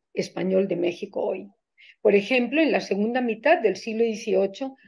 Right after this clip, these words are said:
aumenta la documentación del pretérito simple "ya desayuné" y se retrae "he desayunado", dejando este tiempo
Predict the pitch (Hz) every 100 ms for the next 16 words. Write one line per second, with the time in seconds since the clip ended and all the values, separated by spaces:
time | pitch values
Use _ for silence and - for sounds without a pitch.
0 | _ - 196 202 233 254 277 226 214 208
1 | 196 190 196 190 247 262 262 - 196 196
2 | 233 254 208 - 247 240 294 196 180 175
3 | 175 - 180 202 262 320 - _ _ _
4 | _ _ _ 240 208 226 208 214 214 240
5 | 240 - - 220 208 208 220 185 196 220
6 | 233 214 302 190 185 240 240 226 262 302
7 | 294 226 202 190 208 214